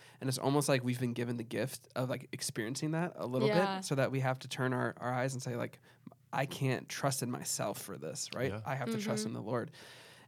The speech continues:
Speaker 1: And I even think about that, you know, in looking at this week, and, and we're recording this on Tuesday, so, you know, tonight's gonna be crazy, right? And
Speaker 2: Yeah.
Speaker 1: a, a lot of this country is gonna be feeling anxiety and a lot of dismay over whatever happens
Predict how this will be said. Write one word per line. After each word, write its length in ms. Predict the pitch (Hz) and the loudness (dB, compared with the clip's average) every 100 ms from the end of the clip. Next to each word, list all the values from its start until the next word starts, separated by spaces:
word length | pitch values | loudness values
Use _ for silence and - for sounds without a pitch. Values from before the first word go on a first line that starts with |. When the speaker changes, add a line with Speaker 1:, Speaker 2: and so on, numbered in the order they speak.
| - | 2
Speaker 1:
And 120 | 139 | 6
I 80 | 160 | 8
even 160 | 180 | 6
think 140 | 160 147 | 6 4
about 200 | 139 131 | 4 6
that, 260 | 131 123 - | 6 4 2
you 100 | 127 | 0
know, 140 | 123 | 2
in 180 | 117 123 | 2 0
looking 260 | 131 131 120 | 0 2 2
at 240 | 120 120 - | 2 0 -4
this 360 | 127 131 131 - | -6 0 0 0
week, 300 | 127 131 123 | 0 0 0
and, 160 | 120 - | -2 -2
and 260 | 123 120 131 | -4 -4 -2
we're 80 | 123 | -2
recording 300 | 123 135 123 | 2 4 6
this 120 | 123 | 4
on 100 | 123 | 2
Tuesday, 440 | 131 135 127 113 | 4 4 6 4
so, 320 | 110 123 113 101 | 4 2 2 0
you 140 | 123 | -2
know, 140 | 120 120 | 0 -2
tonight's 400 | - 120 127 - | -2 0 0 0
gonna 120 | 117 | -4
be 120 | 123 | -4
crazy, 480 | 123 - 127 120 80 | -4 -2 0 0 -2
right? 260 | 131 127 135 | 0 0 0
And 200 | 123 220 | 0 -2
Speaker 2:
Yeah. 240 | 214 214 214 208 - | -2 -4 -6 -8 -8
Speaker 1:
a, 60 | 123 | -4
a 20 | |
lot 260 | 127 131 135 | 0 4 4
of 80 | 127 | 4
this 140 | 127 | 0
country 320 | - 131 127 | 0 -2 0
is 80 | 123 | -2
gonna 140 | 123 123 | -2 -4
be 100 | 127 | -4
feeling 320 | 110 110 - - - - - - - - - - - | -4 -4 -6 -12 -20 -20 -20 -20 -20 -20 -20 -20 -2
anxiety 720 | 127 127 131 131 131 123 113 - - | 2 6 8 10 10 10 6 4 0
and 380 | 123 123 120 113 | 0 2 0 0
a 100 | 123 | 0
lot 220 | 123 123 | 2 2
of 80 | 120 | 2
dismay 520 | 131 - 131 127 120 | 0 2 4 4 2
over 240 | 120 123 | 2 0
whatever 340 | 117 120 120 120 | 0 0 0 0
happens 540 | 131 131 98 80 - | 0 0 -2 -4 -6